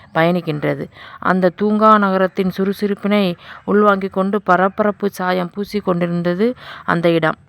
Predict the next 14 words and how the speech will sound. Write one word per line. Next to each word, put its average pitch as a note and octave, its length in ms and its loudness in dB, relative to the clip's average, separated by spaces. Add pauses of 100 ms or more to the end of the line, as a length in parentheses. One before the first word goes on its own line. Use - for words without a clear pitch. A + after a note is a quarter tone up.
(640)
பட்டுச் G3 500 -6
சேலைகளின் G3 480 2
சரசரப்பும், F3+ 760 -2
ஆண்களின் G3+ 640 2
சரவெடி F#3 400 0
சிரிப்பும், F#3 440 -6
குழந்தைகளின் G3 640 -2 (380)
குதூகலிப்புமாய் F#3+ 840 2
அந்த F3 260 -2
இடம் F#3 220 0
சொர்க்கம் F3+ 380 0
போல் F#3+ 180 4
இருந்தது. D#3 440 -2 (280)
மண்டபத்தின் G#3 840 0